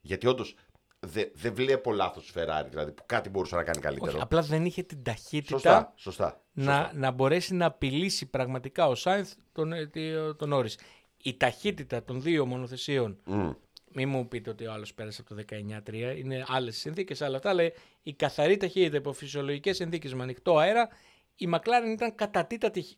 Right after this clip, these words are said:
Speaker 2: ταχύτερη.
Speaker 1: Ακριβώς. Προσπάθησαν λίγο, τραβώντας τον πιο γρήγορα στα pit, μήπως με το undercut καταφέρουν να τον, ε, περάσουνε.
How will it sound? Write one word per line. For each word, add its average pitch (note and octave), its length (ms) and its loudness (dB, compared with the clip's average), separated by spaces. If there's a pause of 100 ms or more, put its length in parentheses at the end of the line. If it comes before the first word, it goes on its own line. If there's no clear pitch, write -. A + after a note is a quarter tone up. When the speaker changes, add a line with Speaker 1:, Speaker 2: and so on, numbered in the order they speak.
Speaker 2:
ταχύτερη. C3 500 -6
Speaker 1:
Ακριβώς. G2+ 400 0
Προσπάθησαν C#3 680 4
λίγο, B2+ 360 0 (200)
τραβώντας C#3+ 400 4
τον C3+ 140 2
πιο C#3 120 4
γρήγορα C3+ 360 6
στα B2+ 260 0
pit, C3+ 220 -2 (120)
μήπως B2+ 600 -4
με G#2 140 -6
το G2+ 320 0
undercut B2 380 2
καταφέρουν G#2+ 640 0
να C3 200 0
τον, F#2+ 280 -4
ε, F2+ 140 -2
περάσουνε. F#3+ 600 0